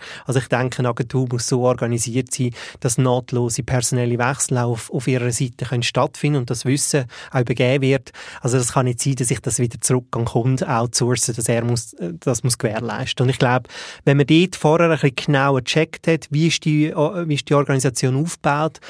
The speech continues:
im Nachhinein haben wir gemerkt, haben unglaublich klasse, ähm, Fluktuationen. Also man hätte das wahrscheinlich im Voraus schon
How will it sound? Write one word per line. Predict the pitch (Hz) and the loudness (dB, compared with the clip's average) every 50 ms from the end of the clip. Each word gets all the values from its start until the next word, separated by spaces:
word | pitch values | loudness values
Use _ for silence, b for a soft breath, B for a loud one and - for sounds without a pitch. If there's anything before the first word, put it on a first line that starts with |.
| B B B | B B B
im | B 123 | B 2
Nachhinein | 127 131 123 - 127 123 117 | 2 2 2 2 0 0 0
haben | 120 117 | 0 0
wir | 123 123 | 0 -2
gemerkt, | - - 127 120 - - - | 0 -2 -2 -2 -2 -4 -4
haben | 123 123 - _ _ _ _ - | -4 -4 -6 _ _ _ _ 4
unglaublich | 190 175 180 175 156 147 135 139 139 143 - | 4 6 6 4 2 2 0 0 -2 -6 -6
klasse, | - - 139 127 127 120 - - - | -6 -2 -2 -2 0 -2 -4 -2 -2
ähm, | 123 123 143 131 123 120 120 | 0 0 0 0 0 -2 0
Fluktuationen. | 117 - 147 143 - - - 135 123 117 - - 135 131 143 151 165 165 160 151 147 B B B B B B B B | 2 2 2 2 2 -2 0 0 0 0 2 2 2 4 4 4 6 6 4 4 2 B B B B B B B B
Also | 131 117 127 117 110 | -2 0 0 0 -2
man | 185 151 117 | -2 -2 0
hätte | 127 135 117 - 139 | 0 0 0 0 -2
das | - 127 - | -2 -2 -2
wahrscheinlich | - 117 - 131 123 117 | -2 -2 -2 -2 -2 0
im | 123 123 | -2 0
Voraus | 135 127 123 123 131 135 127 | 0 0 0 0 0 -2 -2
schon | - - 127 120 117 | 2 2 2 2 2